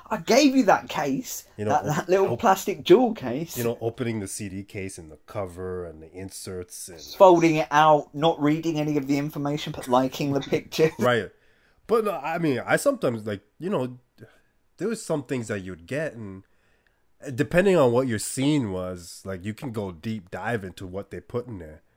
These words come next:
Speaker 2: Um, I, was it, I think I got the, it was the Animatrix or something like that. I remember, I mean, I love the
Speaker 1: Was that the
Speaker 2: Matrix.
Speaker 1: one that had a cartoon one?
Speaker 2: Yeah, that, that had all the animations, right? And I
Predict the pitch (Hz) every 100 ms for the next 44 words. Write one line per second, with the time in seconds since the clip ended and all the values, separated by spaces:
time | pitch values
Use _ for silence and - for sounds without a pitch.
0 | _ _ _ _ _ 78 82 78 73 _
1 | _ _ - - _ _ _ - - 226
2 | _ _ _ _ - 117 233 190 160 135
3 | - 123 120 - 113 131 107 117 - 170
4 | - 156 165 156 160 160 165 - _ _
5 | _ _ _ _ _ - 104 120 117 104
6 | 87 - 110 107 104 107 107 107 110 92
7 | 110 135 156 165 160 160 131 135 - 139
8 | 123 - 123 143 165 180 226 - 135 135
9 | 113 107 113 110 107 104 104 98 101 117
10 | - 85 80 87 98 - _ _ _ _
11 | _ _ _ - 117 117 113 107 104 -
12 | _ -